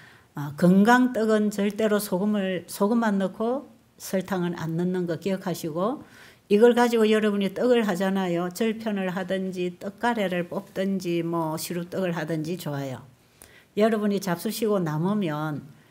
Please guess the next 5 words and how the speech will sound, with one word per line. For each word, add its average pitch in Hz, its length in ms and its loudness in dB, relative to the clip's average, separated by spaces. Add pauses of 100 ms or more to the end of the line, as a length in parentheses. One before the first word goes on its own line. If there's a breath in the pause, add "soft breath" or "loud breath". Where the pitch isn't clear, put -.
(160 loud breath)
이걸 170 340 0
냉동실에 170 720 0
잘 143 580 -8
보관을 170 480 -4
했다가 165 760 -4